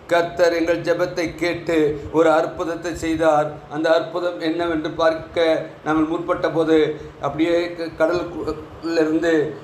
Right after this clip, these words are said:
கப்பலை கரைக்கு கொண்டு வந்து நாங்கள் பார்த்த பொழுது அந்த கப்பலிலே ஏற்பட்ட அந்த துவாரத்திலே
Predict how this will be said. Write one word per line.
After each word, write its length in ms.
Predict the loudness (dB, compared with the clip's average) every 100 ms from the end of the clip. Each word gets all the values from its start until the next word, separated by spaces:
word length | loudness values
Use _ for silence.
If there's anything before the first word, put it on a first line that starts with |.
| -6
கப்பலை 500 | 0 0 2 2 2
கரைக்கு 320 | 0 -2 -2 -4
கொண்டு 340 | -2 0 0
வந்து 560 | 0 0 2 2 0 -2
நாங்கள் 260 | 0 2 0
பார்த்த 460 | 2 2 2 -2
பொழுது 580 | -2 -2 2 2 2 -4 -12 -20 -6
அந்த 460 | -2 0 2 0 -4 -14 -20 -20 -20 -20 -20 -20 -20 -20 -20 -20 -18 -16 -16 -4
கப்பலிலே 580 | -2 0 0 2 0 0
ஏற்பட்ட 600 | 0 0 -2 -4 0 0
அந்த 300 | 0 -2 0
துவாரத்திலே 720 | 2 4 2 -2 -2 -2 -4